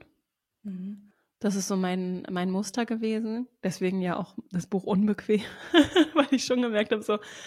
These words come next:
Speaker 2: ich hab einfach viel einfach immer einfach, komm. Und ein Stück weit ist es, finde ich's auch okay, weil in dem Moment, in dem du irgendwie an-, das ist ja wie ein Angriff oder auf jeden Fall so ein bisschen so ein,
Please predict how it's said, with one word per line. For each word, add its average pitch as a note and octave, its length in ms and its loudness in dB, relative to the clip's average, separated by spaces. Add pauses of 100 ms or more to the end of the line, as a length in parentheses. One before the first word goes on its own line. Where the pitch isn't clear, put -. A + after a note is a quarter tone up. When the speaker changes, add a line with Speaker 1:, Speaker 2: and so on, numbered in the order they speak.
(120)
Speaker 2:
ich - 60 -4
hab G3 80 -2
einfach F#3+ 320 4
viel G3+ 280 2
einfach F3+ 300 -2
immer E3+ 180 -2
einfach, - 340 -6
komm. F#3 280 -10 (800)
Und A3 120 2
ein G#3 160 0
Stück A#3+ 200 0
weit G#3+ 360 2
ist - 360 -10 (220)
es, F#3 60 -8
finde A#3 180 2
ich's A3+ 100 0
auch F#3+ 120 0
okay, A#3+ 500 0
weil F#3 320 2
in F#3+ 140 -2
dem G3+ 120 0
Moment, F#3+ 320 0
in F#3 120 -2
dem F3+ 180 0
du G3+ 160 2
irgendwie G3 240 0
an-, G#3+ 300 2
das F#3 140 -2
ist F#3+ 120 -2
ja F3+ 140 0
wie G3+ 80 2
ein F#3 120 0
Angriff G#3+ 840 -2
oder D#3 200 2
auf E3+ 100 -4
jeden F#3+ 140 0
Fall F3+ 200 -2
so F3 80 -4
ein F3 80 -4
bisschen F#3+ 260 -2
so F#3+ 80 -4
ein, F3+ 280 -4